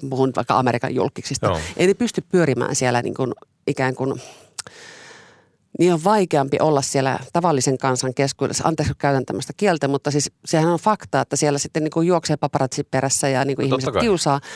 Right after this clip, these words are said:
Speaker 1: jolloin tavallaan se piiri on aika pieni ja sieltä valitaan sitten se.
Speaker 2: Eikö heillä oma Tinder, se Raya, vai mikä sen nimi, joka on semmoinen eksklusiivinen
Speaker 1: N-,
Speaker 2: Tinder?
Speaker 1: näitä on, näitä on. On
Speaker 2: Mutta
Speaker 1: myös
Speaker 2: ymmärrät, että se on haaste, mi-, mistä sä sitten, että se tavallaan allas on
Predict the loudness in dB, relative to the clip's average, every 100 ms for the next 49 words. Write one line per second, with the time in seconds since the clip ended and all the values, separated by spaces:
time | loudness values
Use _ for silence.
0 | -2 0 2 2 2 2 2 2 0 2
1 | 2 2 0 -4 -6 0 2 4 2 2
2 | 2 2 2 0 0 2 0 -2 -2 -2
3 | -4 -6 -4 -4 0 -2 0 0 2 2
4 | 2 0 -2 0 -2 -2 -2 -2 -4 0
5 | 2 2 0 0 -4 -2 -4 -4 -8 -4
6 | -4 0 0 0 -2 -2 -2 -2 -2 -2
7 | -6 -8 -8 -6 -4 -4 -6 -8 -2 0
8 | 2 2 4 2 2 0 -2 -4 -2 0
9 | 2 2 2 2 4 2 2 -2 0 0
10 | 4 4 4 0 -2 -4 -6 -6 -4 -2
11 | -2 0 0 0 -2 -4 -4 -2 -2 0
12 | 0 0 -2 0 2 2 2 2 2 0
13 | 0 -2